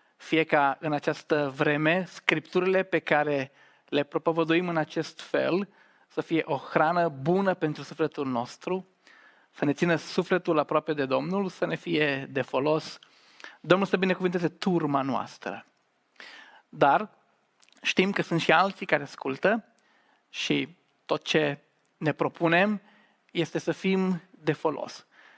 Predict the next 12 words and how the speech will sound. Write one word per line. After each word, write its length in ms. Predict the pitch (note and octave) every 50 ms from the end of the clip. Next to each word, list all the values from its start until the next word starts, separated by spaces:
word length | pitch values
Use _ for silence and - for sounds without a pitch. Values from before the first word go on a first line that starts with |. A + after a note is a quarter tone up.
| _ _ -
Și 160 | - - D#3+
dacă 420 | D3+ D#3 C#3+ - - - D3+ D3
Scriptura 480 | C#3+ - - - - D3+ - - F3 E3
predicată 500 | - F3 E3 D#3 D3+ - E3+ F3+ - E3+
și 100 | - -
în 60 | E3
această 340 | D#3 - E3+ D#3 - - D3+
zi 360 | C#3 C3 D#3 F3 G3+ G#3 G#3+ G3+
vă 220 | E3 D3+ C#3+ C#3
este 320 | D3 E3 E3+ - - - D#3
de 160 | C#3+ D#3 D3
folos, 560 | C#3+ - - D3+ D3+ F3 G3+ G3+ - - -